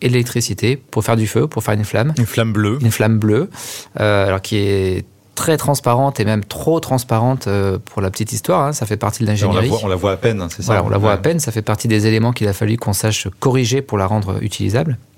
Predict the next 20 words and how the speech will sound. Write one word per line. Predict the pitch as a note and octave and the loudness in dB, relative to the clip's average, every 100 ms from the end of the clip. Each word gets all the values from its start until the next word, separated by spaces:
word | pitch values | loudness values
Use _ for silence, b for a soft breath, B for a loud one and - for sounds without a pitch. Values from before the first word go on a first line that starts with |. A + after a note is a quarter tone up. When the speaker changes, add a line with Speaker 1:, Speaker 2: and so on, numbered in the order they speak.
| _ | _
Speaker 1:
Et | D3 | 0
donc, | C#3 C3 | 2 2
c'est | A2 | 2
vrai | C3 | 2
que | B2 | 0
Jules | G2 B2+ | 0 0
Verne, | A2+ A#2+ B2+ | 2 2 0
il | |
y | |
a | G2 | -4
très | - - C3+ | -6 -2 0
longtemps, | A#2 A2 A2 B2 G2+ | 0 0 0 0 0
euh, | F#2+ | -2
cent | G2 - G#2 | -6 -6 -6
trente-cinq | - A2 - G#2 G#2+ | -4 -6 -4 -4 -2
ans, | B2+ D3+ A2+ | -2 -2 -4
quelque | - | -6
chose | - | -10
comme | A#2+ G#2 | -8 -6
ça. | D#3 | -8